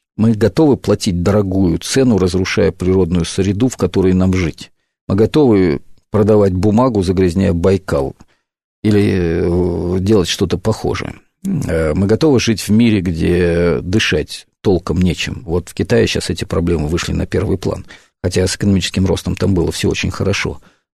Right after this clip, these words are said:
Э, не пора ли учесть уроки Китая, да?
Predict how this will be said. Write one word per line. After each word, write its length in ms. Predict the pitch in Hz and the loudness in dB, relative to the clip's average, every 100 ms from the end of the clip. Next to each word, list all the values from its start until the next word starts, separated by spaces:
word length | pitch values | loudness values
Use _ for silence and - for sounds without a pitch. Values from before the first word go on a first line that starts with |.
| - | -2
Э, 140 | 98 | 0
не 120 | 95 107 | 2 2
пора 220 | 110 120 | 2 2
ли 160 | 117 | 4
учесть 720 | 92 82 80 92 - 90 - | 2 2 0 -2 -2 -2 -4
уроки 360 | - 95 82 78 | -4 -2 -2 -4
Китая, 500 | - 98 - 58 50 | -6 -6 -2 -4 -4
да? 220 | 69 247 | -2 -2